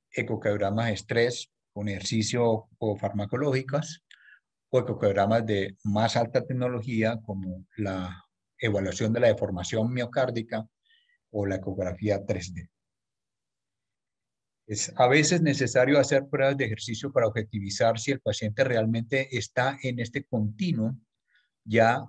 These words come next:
rayando con los síntomas, que de pronto está pseudoasintomático. Pero tenemos herramientas más complejas como el tac y la resonancia magnética nuclear,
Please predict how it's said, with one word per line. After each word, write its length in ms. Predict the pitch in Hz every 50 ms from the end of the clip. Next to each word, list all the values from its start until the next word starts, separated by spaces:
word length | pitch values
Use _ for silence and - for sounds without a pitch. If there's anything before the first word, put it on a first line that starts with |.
| - -
rayando 640 | - 123 120 110 110 113 123 120 123 120 131 131 -
con 360 | - 120 117 117 123 147 - _ -
los 200 | 104 101 95 -
síntomas, 640 | - 190 175 - - 107 98 98 98 - - - - _ _ _ _ _ _ _ _
que 100 | 117 104
de 100 | 101 101
pronto 240 | 110 107 107 113
está 260 | 117 104 - 120 113 110 110 110 110 - - _ _ _ _ _ _ _ _ _ _ _
pseudoasintomático. 1300 | - - 151 135 131 127 123 120 120 117 107 - 117 110 104 101 - 107 107 117 117 113 113 - 151 - _ _ _ _ _ _ _ _ _ _ _ _ _ _ _ _ _ _ _ _ _ _
Pero 300 | - 135 139 139 139 139
tenemos 320 | 143 139 139 151 170 185
herramientas 640 | 185 180 160 127 120 117 117 117 123 143 143 - -
más 280 | 135 131 135 151 139 -
complejas 520 | 170 165 147 160 147 135 117 131 156 147
como 300 | - - 123 110 101 95
el 160 | 95 95 -
tac 260 | _ 123 123 135 139 135
y 60 | 143
la 120 | 135 117
resonancia 500 | 113 110 107 - 107 101 104 107 - 131
magnética 460 | 131 123 113 107 107 107 110 - 127 123
nuclear, 480 | 123 117 - - 107 90 90 110 151